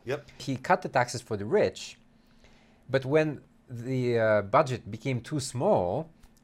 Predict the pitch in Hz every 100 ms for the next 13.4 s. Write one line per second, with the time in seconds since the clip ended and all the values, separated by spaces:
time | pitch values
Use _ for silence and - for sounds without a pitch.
0 | - 143 127 151 139 185 180 143 143 143
1 | 123 - 156 - 123 135 120 117 - 151
2 | 160 107 80 - - 147 127 104 113 107
3 | 92 110 110 127 123 110 - 107 101 -
4 | 151 156 135 143 131 131 143 135 135 127
5 | - 135 131 - - 98 92 87 90 95
6 | 87 - 92 98 113 135 135 131 131 131
7 | 127 - 131 - - 127 123 113 107 101
8 | 110 101 101 98 85 80 90 - - -
9 | - - _ - 101 98 120 117 104 95
10 | 98 95 87 76 135 123 131 123 110 110
11 | 110 104 113 104 104 147 131 - - 92
12 | 85 107 95 85 104 92 98 107 107 110
13 | 107 101 90 87